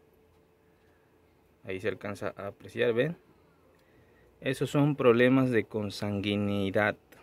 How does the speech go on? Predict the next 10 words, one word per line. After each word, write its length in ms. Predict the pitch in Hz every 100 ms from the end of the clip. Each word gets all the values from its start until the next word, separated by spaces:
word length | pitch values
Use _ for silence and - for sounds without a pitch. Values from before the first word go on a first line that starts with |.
| - -
Consanguinidad, 1400 | - 107 117 - 123 123 113 113 123 143 - 117 110 101 - -
consanguinidad. 840 | - 104 - 95 98 95 98 107 - - _ _ _ _ _ _ _ _ _
O 20 |
sea, 120 | -
porque 420 | 101 98 - 90 - _ _ _ _ _ _
el 140 | - 113
papá 380 | 107 - 120 131
de 200 | 127 - _ _ _ _ _ - -
esta 280 | 120 -
coneja 500 | 117 117 120 120 135